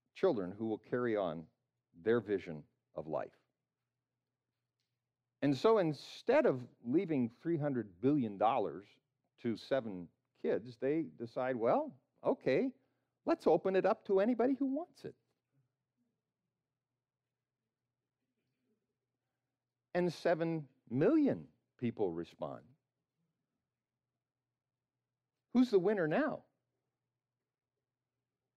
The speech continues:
Well, those seven million, right? And this is kind of, in a very poor way, what Paul is saying. He's saying the,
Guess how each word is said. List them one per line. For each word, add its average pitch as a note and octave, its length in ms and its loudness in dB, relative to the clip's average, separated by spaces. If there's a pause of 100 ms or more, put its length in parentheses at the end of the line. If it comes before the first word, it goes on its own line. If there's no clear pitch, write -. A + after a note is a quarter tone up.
(360)
Well, B3+ 120 -6
those F2+ 160 -4
seven E2 340 -4
million, C4 340 -6 (1200)
right? E3+ 200 -4 (1500)
And D#3+ 120 2
this D4 160 4
is E4+ 120 4
kind D4 340 2
of, C3 220 4 (680)
in D#3 120 4
a - 20 0
very G#3 240 4
poor A#3 320 4
way, D#3+ 480 4 (1200)
what G3 180 4
Paul B3 320 6
is G3 80 4
saying. C4 340 0
He's D3 120 2
saying F#3+ 260 2 (300)
the, - 80 4